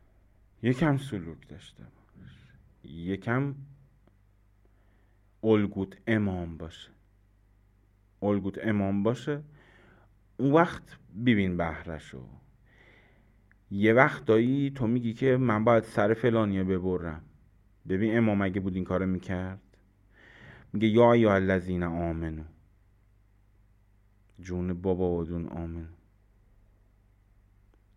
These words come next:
دیگه ایمان بیارید. نمیگه که کسانی که اسلام رو یا ایها الکافر، میگه کسانی که ایمان آورده اید ایمان بیار.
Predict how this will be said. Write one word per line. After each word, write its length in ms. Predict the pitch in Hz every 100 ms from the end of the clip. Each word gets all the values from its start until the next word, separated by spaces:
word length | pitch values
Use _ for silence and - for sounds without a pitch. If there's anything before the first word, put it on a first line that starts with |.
| _
دیگه 200 | 85 85
ایمان 360 | 85 90 82 80
بیارید. 340 | 80 78 - - - _ _ _ _ _ _ _ _ _ _ _ -
نمیگه 360 | 98 123 127 110
که 220 | - 95
کسانی 360 | 95 87 92
که 140 | 87 92
اسلام 280 | 85 90 87
رو 80 |
یا 480 | 90 87 90 85 -
ایها 240 | 92 90 87
الکافر، 600 | 85 82 - 82 - 82 85 _ -
میگه 180 | 92 87
کسانی 400 | 90 87 95 87
که 120 | 82
ایمان 360 | 87 95 92 92
آورده 400 | 92 95 95 107
اید 180 | 127 -
ایمان 260 | 95 92
بیار. 200 | 87 85